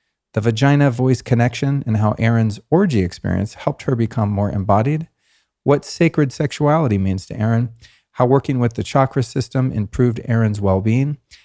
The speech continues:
how animals shake things off and how we can use this process to relieve trauma, how inner and outer work are actually one and the same, Mother Teresa's tips for changing the world,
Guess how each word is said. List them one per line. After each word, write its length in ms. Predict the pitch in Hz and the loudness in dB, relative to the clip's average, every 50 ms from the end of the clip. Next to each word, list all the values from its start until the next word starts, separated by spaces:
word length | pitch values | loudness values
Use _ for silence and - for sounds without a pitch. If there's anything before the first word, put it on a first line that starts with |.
| _ _ _ - | _ _ _ -2
how 160 | 147 151 - | -2 -2 0
animals 420 | - 156 175 185 165 143 123 113 | 0 2 4 4 4 4 2 2
shake 260 | - - 143 123 120 | 0 -2 -4 -4 -4
things 260 | - - 120 113 107 104 | -2 0 0 0 2 2
off 300 | 143 151 160 147 - - | 2 2 2 0 0 -2
and 120 | 107 107 | -2 0
how 120 | 117 117 | 2 2
we 100 | 110 117 | 2 2
can 220 | 113 - 120 113 131 | 0 0 0 0 0
use 240 | 165 196 196 - - | 0 0 0 0 0
this 160 | 107 101 - | -2 -2 -2
process 640 | - - 98 92 92 - - 101 104 113 - - _ _ | -2 -2 -2 -2 0 -2 -2 -2 -2 -2 -4 -10 _ _
to 380 | _ - - 117 107 107 - 104 | _ -4 -2 0 0 0 -2 -2
relieve 460 | 107 104 104 98 98 98 98 98 107 | -2 -2 0 0 2 0 0 -2 -4
trauma, 500 | - - 143 135 151 135 101 82 104 110 _ _ _ - _ _ _ _ _ | -4 0 2 2 2 2 0 -2 -2 -8 _ _ _ -20 _ _ _ _ _
how 180 | - 127 123 - | -2 -2 0 0
inner 240 | - 147 151 151 151 | 0 0 2 2 0
and 240 | 143 113 107 107 - - | 0 0 -2 -2 -2 -2
outer 260 | 113 127 139 139 131 127 | 0 2 2 4 2 2
work 320 | 113 120 120 120 113 - | 4 2 2 2 2 -2
are 120 | 101 - - | -4 -2 0
actually 400 | 95 101 - - - 104 95 92 | -2 -2 -2 -4 -6 -4 -2 -2
one 260 | 98 101 110 113 117 | 0 2 2 2 2
and 140 | 113 107 104 | 2 0 -2
the 40 | 101 | -4
same, 440 | - - 143 135 135 135 135 131 - _ _ _ _ _ _ _ _ _ _ _ - | -4 0 2 2 2 2 2 -2 -4 _ _ _ _ _ _ _ _ _ _ _ 0
Mother 200 | 135 139 139 135 | 2 2 2 2
Teresa's 480 | 113 - 147 135 131 - - 117 107 | 0 2 2 2 2 4 2 -2 -2
tips 280 | - - - 135 - - | 0 0 0 0 0 -2
for 160 | - - 104 | -6 -6 -6
changing 380 | - - 117 113 107 101 104 101 | -4 -2 -2 0 0 0 0 -2
the 60 | 101 | 0
world, 380 | 95 110 127 135 131 131 131 | 2 4 4 4 4 2 -2